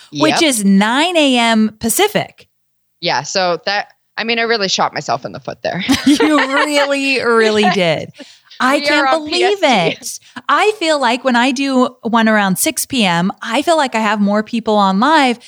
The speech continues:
Speaker 1: However, you also have to consider the group. Like on my Facebook page, I feel like they're more active at six P M, but in a group,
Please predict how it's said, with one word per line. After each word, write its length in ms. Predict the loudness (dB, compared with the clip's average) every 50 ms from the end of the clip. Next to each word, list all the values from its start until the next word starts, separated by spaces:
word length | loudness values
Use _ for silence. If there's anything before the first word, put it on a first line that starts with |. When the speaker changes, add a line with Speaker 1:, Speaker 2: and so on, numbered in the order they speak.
| -20 _ _
Speaker 1:
However, 680 | _ 0 2 2 2 2 2 2 2 2 2 2 0 -4 _ _ _ _ _
you 160 | 2 2 4
also 280 | 4 4 2 2 0 0
have 100 | 0 -2
to 80 | -4
consider 580 | -2 0 0 2 2 2 2 4 4 2 2 0 -2
the 160 | 0 0 0
group. 420 | 0 2 0 0 0 0 -2 -2 0
Like 200 | 0 0 0 0
on 200 | 0 2 2 4
my 160 | 2 2 0
Facebook 600 | -2 -2 -2 0 0 0 -2 0 _ -2 -2 -2 -2
page, 400 | -2 0 0 0 0 -2 -4 -8 -10 -20 _ _
I 100 | -4 -4
feel 160 | 0 2 2 2
like 200 | 2 0 2 2
they're 100 | 4 4
more 320 | 4 4 4 4 2 2
active 380 | 0 -2 -4 -2 _ -2 0 0
at 100 | -2 -2
six 220 | -4 -4 -4 -4
P 160 | -4 0 2 4
M, 160 | 4 4 4
but 140 | 2 2 0
in 140 | 2 2 2
a 60 | 2
group, 600 | 2 0 0 0 2 2 2 2 2 0 -2